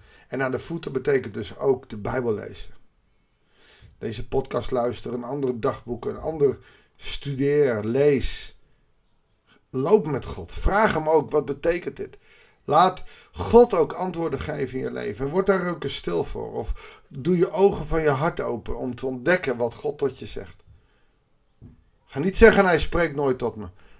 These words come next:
Hij spreekt heel vaak tot je. De vraag is even of jij in staat bent om hem te horen.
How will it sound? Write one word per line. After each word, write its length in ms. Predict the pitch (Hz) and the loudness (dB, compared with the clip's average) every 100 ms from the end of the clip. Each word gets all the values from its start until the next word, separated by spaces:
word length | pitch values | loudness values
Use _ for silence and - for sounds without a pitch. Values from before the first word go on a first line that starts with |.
| - | -20
Hij 140 | - 120 | -10 -8
spreekt 480 | - - 117 110 - - - | -2 0 0 -2 -8 -12 -16
heel 240 | - 123 | -2 0
vaak 280 | 110 110 101 | 2 0 0
tot 240 | - 113 - | -6 -10 -10
je. 100 | - - _ _ _ _ _ | -16 -20 _ _ _ _ _
De 80 | - | -2
vraag 320 | 131 120 113 | 0 0 -2
is 100 | 107 | -4
even 300 | 117 110 - | -4 -4 -8
of 160 | 113 104 | -8 -2
jij 400 | 117 113 - - _ _ _ _ - | 0 -2 -6 -10 _ _ _ _ -10
in 120 | 120 | -10
staat 340 | - 120 90 | -4 -4 -4
bent 300 | - 85 - - _ _ _ _ _ _ _ _ _ - | -10 -16 -18 -20 _ _ _ _ _ _ _ _ _ -8
om 140 | 110 | -2
hem 160 | 110 104 | -2 -2
te 100 | 107 | -4
horen. 420 | 90 85 82 | -4 -6 -12